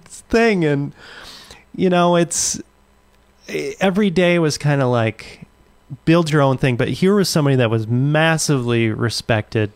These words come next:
Uh, I, I mean, I had all the artists that would ask me, they were like, "What's it like to work, you know, for David Ben Kay?" And we would have, like,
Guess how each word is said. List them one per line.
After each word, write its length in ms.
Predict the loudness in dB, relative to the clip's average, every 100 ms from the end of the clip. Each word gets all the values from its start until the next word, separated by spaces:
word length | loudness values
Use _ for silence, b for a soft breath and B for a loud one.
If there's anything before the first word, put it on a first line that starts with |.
| -12
Uh, 160 | -10 -10 -6
I, 180 | -4 -2
I 100 | 0
mean, 200 | 2 2
I 80 | 2
had 300 | 2 0 -4 -18 _ -4
all 220 | 0 0
the 220 | -2 -6
artists 320 | -2 0 0 0
that 100 | -2
would 120 | 0
ask 320 | 0 -2 -4
me, 80 | -6
they 80 | -4
were 80 |
like, 240 | -6 -6 -6
"What's 200 | -6 -4
it 40 |
like 240 | -4 -4 -4
to 80 |
work, 400 | -4 -4 -6 -8 -20 b b
you 60 | -8
know, 100 | -8
for 160 | -8 -6
David 340 | -4 -2 -4
Ben 220 | -6 -8
Kay?" 240 | -8 -8 -4
And 140 | -2
we 80 | 0
would 100 | 0
have, 240 | 0 -2 -4 B B B B
like, 260 | -6 -6 -8